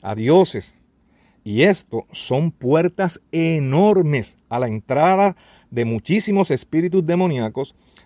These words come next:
aunque en la casa viva gente de Dios llena del Espíritu Santo. En el mundo espiritual se respetan las leyes y los principios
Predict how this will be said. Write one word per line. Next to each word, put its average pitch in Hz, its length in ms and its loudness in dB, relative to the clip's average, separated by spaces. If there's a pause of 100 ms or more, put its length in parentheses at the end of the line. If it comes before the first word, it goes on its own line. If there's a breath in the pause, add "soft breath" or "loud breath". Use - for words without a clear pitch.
(180 soft breath)
aunque 120 340 -2
en 117 160 0
la 104 140 4
casa 160 680 -2
viva 120 380 -4
gente 170 640 -2 (160)
de 117 240 -2
Dios 208 380 -2
llena 170 400 0
del 117 160 0
Espíritu 135 400 -8
Santo. 90 380 -10 (800 soft breath)
En 160 180 0
el 151 100 4
mundo 240 280 4
espiritual 214 840 0 (160)
se - 260 -2
respetan 170 880 -2
las 117 320 -6
leyes 208 600 0
y 135 80 -6
los 120 220 -4
principios 202 840 -6